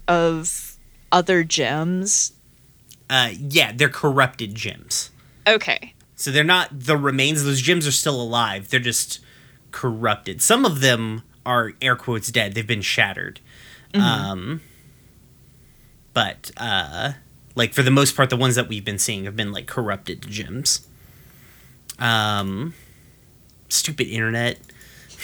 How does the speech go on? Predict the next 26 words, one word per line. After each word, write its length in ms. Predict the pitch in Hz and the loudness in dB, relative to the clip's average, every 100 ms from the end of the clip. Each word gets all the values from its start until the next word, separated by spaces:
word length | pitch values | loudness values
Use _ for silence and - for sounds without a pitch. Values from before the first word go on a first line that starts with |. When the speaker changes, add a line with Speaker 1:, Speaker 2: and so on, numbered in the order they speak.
| 302 214 | 2 4
Speaker 2:
<laughs> 0 | - - - - _ _ - _ - - - - 139 | 2 0 -20 -20 _ _ -20 _ -20 -20 -20 -8 2
Uh, 300 | 139 135 127 | 4 4 2
let's 220 | 160 - | -2 0
move 160 | 208 214 | 2 4
on 160 | 220 | 4
to 100 | - - | 2 4
Arcade 440 | 190 190 196 196 | 2 4 2 2
Mania. 760 | 160 165 233 160 104 95 92 - - - _ _ _ _ _ _ _ _ 240 | 4 4 4 2 0 -2 -8 -14 -20 -20 _ _ _ _ _ _ _ _ 2
Speaker 1:
Oh, 220 | 262 226 | 4 4
boy. 560 | 156 143 143 147 156 170 - - - - | 2 2 2 2 2 -2 -10 -18 -20 0
Speaker 2:
All 80 | 143 | 4
right, 180 | 147 131 | 4 2
the 100 | 139 | 0
official 340 | 156 185 185 | 4 4 4
synopsis 600 | - 180 175 165 - 127 | 2 4 6 4 2 -2
of 100 | 120 | -2
Arcade 420 | 123 151 143 165 143 | 2 2 4 0 2
Mania. 400 | 143 120 107 104 | 0 0 -2 -2
Steven 440 | - 202 202 196 | 2 2 2 2
takes 260 | 196 170 - | 0 0 -4
the 80 | |
crystal 340 | 127 170 - 143 | 0 0 0 0
gems 300 | 151 156 - | 0 0 -2
to 80 | 139 | -4
Funland 560 | - 175 175 175 175 | 2 2 2 0 4
Arcade, 580 | 170 143 175 135 107 | 4 4 2 2 0